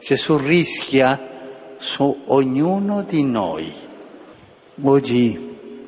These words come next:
io sono peccatore come voi,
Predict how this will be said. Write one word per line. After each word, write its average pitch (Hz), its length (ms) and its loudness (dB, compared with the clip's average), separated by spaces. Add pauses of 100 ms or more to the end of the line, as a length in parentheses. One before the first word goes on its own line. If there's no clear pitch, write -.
(200)
io 151 220 4
sono 120 440 0 (1200)
peccatore 120 580 4
come 113 220 0
voi, 101 340 2